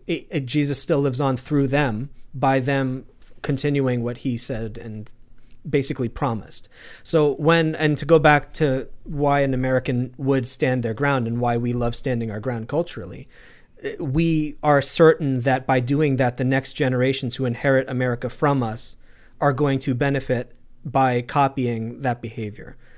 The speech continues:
I'm going to stand my ground and not retreat, and that will probably end up preserving the country,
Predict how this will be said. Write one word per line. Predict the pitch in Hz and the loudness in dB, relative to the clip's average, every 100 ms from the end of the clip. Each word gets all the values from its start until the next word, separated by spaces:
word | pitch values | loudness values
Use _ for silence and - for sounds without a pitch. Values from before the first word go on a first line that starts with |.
| - - | -12 0
I'm | 156 | 2
going | 170 175 | 4 4
to | 170 | 2
stand | - 165 160 | 0 0 2
my | 147 135 | 0 2
ground | 151 143 | 2 2
and | 127 | 0
not | 135 175 | 0 0
retreat, | 139 - 131 117 - - _ - - | -2 -4 -4 -4 -6 -16 _ -20 -6
and | 143 143 | -2 2
that | 156 | 2
will | 156 147 | 2 0
probably | - 156 165 147 143 | 2 4 4 4 2
end | 139 135 | 2 0
up | 135 | 0
preserving | - 131 123 151 135 123 | 0 0 2 2 2 -2
the | 117 | -4
country, | - 113 - 76 117 | -6 -8 -8 -16 -16